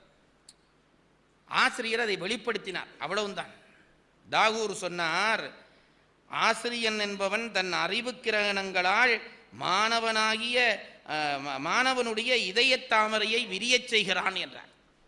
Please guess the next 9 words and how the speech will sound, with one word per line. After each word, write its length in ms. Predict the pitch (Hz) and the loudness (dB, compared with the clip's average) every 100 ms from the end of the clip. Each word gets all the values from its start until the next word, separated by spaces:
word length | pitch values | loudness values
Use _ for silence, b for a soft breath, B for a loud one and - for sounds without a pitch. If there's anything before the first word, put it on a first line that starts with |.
| _ _ _ _ _ _ | _ _ _ _ _ _
தாமரை 560 | 131 170 233 262 254 226 | -4 0 2 4 4 4
அங்கங்க 260 | 240 240 | 2 2
தான் 200 | 254 254 | 4 4
இருக்கும், 300 | 226 208 190 | 2 -4 -6
அவனவனுக்கு 480 | 120 185 226 226 214 | -4 -4 -2 -4 0
ஏற்ற 200 | 220 214 | 0 2
அறிவு 200 | 208 214 | 0 2
தான் 140 | 233 226 | 0 0
வரும். 260 | 196 170 | -4 -8